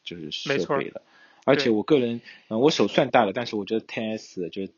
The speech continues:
Speaker 1: iPhone ten，Ten S这个尺寸是正正好的，不大不小。
Speaker 2: 就不能再，
Speaker 1: 啊，这样。
Speaker 2: 再大就有点儿觉得 hold 不住了，是吧？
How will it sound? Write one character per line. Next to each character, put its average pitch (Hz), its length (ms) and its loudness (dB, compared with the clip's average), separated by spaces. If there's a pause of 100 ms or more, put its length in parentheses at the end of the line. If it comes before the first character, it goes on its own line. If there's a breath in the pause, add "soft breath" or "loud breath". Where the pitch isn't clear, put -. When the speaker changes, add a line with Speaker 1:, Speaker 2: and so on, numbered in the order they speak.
(120)
Speaker 1:
iPhone 113 280 -6
ten，Ten 101 600 -6
S 101 200 -8
这 90 120 -4
个 90 140 -2
尺 - 680 -12
寸 101 180 -4
是 - 100 -8
正 117 160 -2
正 101 100 -6
好 - 220 -10
的， - 180 -14 (240)
不 107 80 -8
大 113 160 2
不 95 140 -2
小。 - 160 -6 (140)
Speaker 2:
就 139 260 -8
不 170 140 -6
能 143 180 -6
再， - 100 4
Speaker 1:
啊， 139 60 6
这 135 60 4
样。 131 100 -10
Speaker 2:
再 165 140 0
大 160 120 6
就 143 140 -4
有 143 100 -8
点 143 100 -6
儿 127 140 -10
觉 135 160 -18
得 135 80 -16
hold 139 180 -14
不 143 60 -14
住 135 180 -12
了， - 120 -18
是 - 80 -16
吧？ - 160 -16